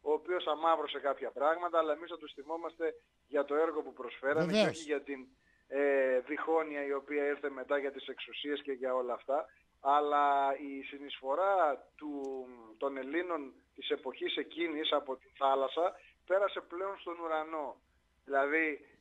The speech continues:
Speaker 1: ε, οι φτερωτοί άγγελοι της ελληνικής αεροπορίας, της πολεμικής, είναι αυτοί που κρατάνε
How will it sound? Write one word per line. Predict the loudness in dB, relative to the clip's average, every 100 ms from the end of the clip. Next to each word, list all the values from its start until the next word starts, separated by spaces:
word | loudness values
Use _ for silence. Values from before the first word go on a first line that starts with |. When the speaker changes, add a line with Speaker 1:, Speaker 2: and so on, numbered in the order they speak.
| -2
Speaker 1:
ε, | 2 4 4
οι | 0 -6 -4
φτερωτοί | 0 0 0 -4 -2 2
άγγελοι | 2 2 0 0 -2 -6 -6 -14 _
της | -12 -8 -4
ελληνικής | -4 -4 -8 -4 0
αεροπορίας, | 2 2 0 0 -2 2 0
της | -2 -6
πολεμικής, | -2 -2 -4 -8 -4 -2 -4 -8 -20 _
είναι | -4 -2 2 2
αυτοί | 2 -4 -4 -2 -4
που | -6
κρατάνε | -2 0 2 2 0